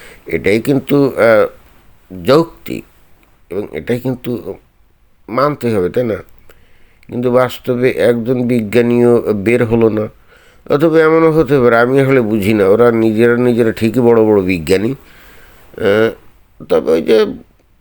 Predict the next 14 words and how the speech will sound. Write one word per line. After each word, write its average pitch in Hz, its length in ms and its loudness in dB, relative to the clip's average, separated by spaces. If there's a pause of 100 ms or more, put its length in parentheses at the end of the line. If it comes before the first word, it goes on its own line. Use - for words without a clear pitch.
(300)
দুষ্ট 127 420 -6
লোকজনরা 127 640 2
অনেক 120 220 0
সময় 123 160 2
মশ-, 110 320 0
মানে 98 520 0 (680)
ট্রল 120 340 0
করে 110 200 2
বলে, 92 260 0
"কেন? 127 320 -4 (420)
আবিষ্কার 117 500 -2
তো 120 80 -8
করছে, 113 440 -4
আহ, - 880 -14